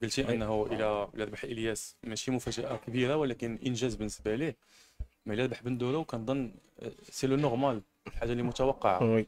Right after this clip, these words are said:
Speaker 2: وي، لحقاش، آه، على الورق كيف ما كنقولوا ايوب، آه، عبد الرحيم بندورو، آه، بطل كبير بيان سور. لو نيفو،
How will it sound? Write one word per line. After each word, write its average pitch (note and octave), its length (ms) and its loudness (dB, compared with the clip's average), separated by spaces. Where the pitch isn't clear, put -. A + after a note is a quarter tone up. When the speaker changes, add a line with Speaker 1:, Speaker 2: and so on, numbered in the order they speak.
Speaker 2:
وي، A2 220 2
لحقاش، A#2+ 560 2
آه، A2+ 240 6
على A2+ 120 6
الورق B2+ 420 10
كيف - 180 0
ما B2 120 2
كنقولوا A#2+ 440 2
ايوب، C3 440 4
آه، F#2 320 2
عبد G#2+ 140 0
الرحيم A2+ 320 2
بندورو، A#2+ 500 6
آه، G#2+ 540 2
بطل A#2 280 4
كبير - 360 -2
بيان G2+ 140 -2
سور. B2+ 360 4
لو A#2 120 6
نيفو، A2+ 520 2